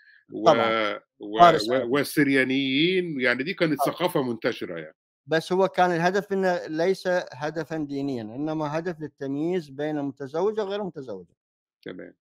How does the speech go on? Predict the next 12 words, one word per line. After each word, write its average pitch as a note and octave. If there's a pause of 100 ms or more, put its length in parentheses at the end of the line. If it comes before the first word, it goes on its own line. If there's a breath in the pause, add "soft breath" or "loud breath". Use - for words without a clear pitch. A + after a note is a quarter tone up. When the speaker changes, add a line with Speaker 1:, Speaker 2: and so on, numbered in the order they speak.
(200)
Speaker 1:
تمام. -
Speaker 2:
ب-، C3+
عندما F#3+ (360)
مدينة G#3 (100)
يثرب، A#2+
إحنا D#3+
أكو D#3+
مسألة E3
الناس D#3
كثيرين D#3
ما C#3
يعرفونها، A2+